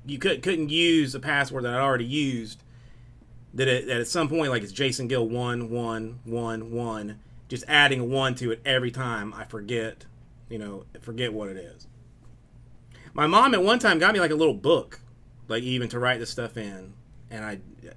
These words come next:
I, and I kept up with it for a long time, but then I just forgot.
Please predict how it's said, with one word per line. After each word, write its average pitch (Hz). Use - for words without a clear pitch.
I, 95
and 101
I 95
kept 170
up 185
with 117
it 110
for 117
a 110
long 117
time, 113
but 90
then 107
I 98
just 90
forgot. 85